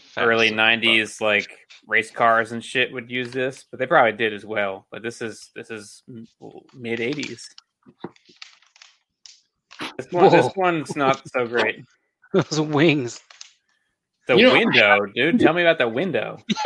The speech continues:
Speaker 3: Yes.
Speaker 4: It's like, somehow, somehow when you're a kid, you always end up with the shitty ones. But here's
Speaker 3: This
Speaker 4: the
Speaker 3: is
Speaker 4: thing.
Speaker 3: a boat.
Speaker 4: Here's the thing, though. So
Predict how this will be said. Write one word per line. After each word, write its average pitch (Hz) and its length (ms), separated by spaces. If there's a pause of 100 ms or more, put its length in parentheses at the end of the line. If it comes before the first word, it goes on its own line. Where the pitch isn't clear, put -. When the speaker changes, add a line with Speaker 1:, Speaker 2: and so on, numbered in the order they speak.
(140)
Speaker 3:
Yes. - 560 (640)
Speaker 4:
It's 359 140
like, 233 180 (240)
somehow, 285 520
somehow 311 380
when 240 120
you're 208 200
a - 20
kid, 185 280
you 127 100
always 175 220
end 170 140
up 170 100
with - 100
the - 60
shitty 175 340
ones. 101 460 (320)
But 190 440 (1040)
here's 180 180
Speaker 3:
This 175 100
Speaker 4:
the 214 80
Speaker 3:
is 175 100
Speaker 4:
thing. 156 100
Speaker 3:
a 117 100
boat. 139 280 (480)
Speaker 4:
Here's 196 220
the 208 100
thing, 233 200
though. 117 320 (220)
So 135 240